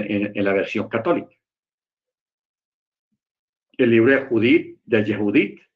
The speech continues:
el libro de Tobías, el libro de Paralipómeno, el libro de la sabiduría, eh, el libro de la historia de Macabeos, capítulo trece, catorce y quince de Daniel.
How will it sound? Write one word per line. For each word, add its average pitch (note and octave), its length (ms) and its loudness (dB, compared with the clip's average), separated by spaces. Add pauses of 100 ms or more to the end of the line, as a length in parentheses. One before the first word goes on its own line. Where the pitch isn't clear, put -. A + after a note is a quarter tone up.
(120)
el G2+ 100 -6
libro G#2+ 240 4
de B2 60 -6
Tobías, A#2+ 540 2
el G#2 100 0
libro G2+ 220 2
de A2+ 80 2
Paralipómeno, A2+ 680 0
el G2+ 60 0
libro G2 180 -2
de G#2+ 60 -2
la G2 80 -2
sabiduría, G#2+ 720 0 (720)
eh, G#2 340 2
el F2+ 100 -2
libro G2 200 0
de A2+ 200 0
la G2+ 100 0
historia G2+ 320 0
de G2 60 2
Macabeos, G2 840 0 (1700)
capítulo A#2 720 -4 (640)
trece, A#2 300 0
catorce A#2 480 -4
y - 80 -8
quince A2+ 380 0
de G#2+ 80 2
Daniel. G#2 680 0